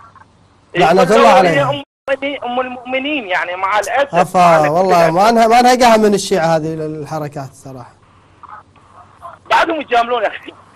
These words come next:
Speaker 2: لا، لا، لا، الله. ولا يقول له: "هي، هي، هي عيوش أم الهالكين".
Speaker 1: للأسف.
Speaker 2: ومع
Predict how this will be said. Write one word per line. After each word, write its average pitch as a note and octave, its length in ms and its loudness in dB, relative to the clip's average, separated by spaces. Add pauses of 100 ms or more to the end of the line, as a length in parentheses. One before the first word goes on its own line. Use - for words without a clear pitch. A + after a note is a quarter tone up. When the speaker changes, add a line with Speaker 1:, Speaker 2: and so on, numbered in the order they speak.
(1040)
Speaker 2:
لا، C#3+ 240 -4
لا، C3 220 -10
لا، A2+ 140 -14
الله. G2+ 240 -14 (760)
ولا D4+ 360 0
يقول C#4 400 -4
له: B3+ 260 -2
"هي، C4 200 -8 (200)
هي، B3 220 -10 (180)
هي B3+ 120 -4
عيوش A#3+ 460 -4 (180)
أم A3+ 140 -8
الهالكين". G#3+ 720 -6 (1300)
Speaker 1:
للأسف. D#3+ 320 -4
Speaker 2:
ومع A3 360 -2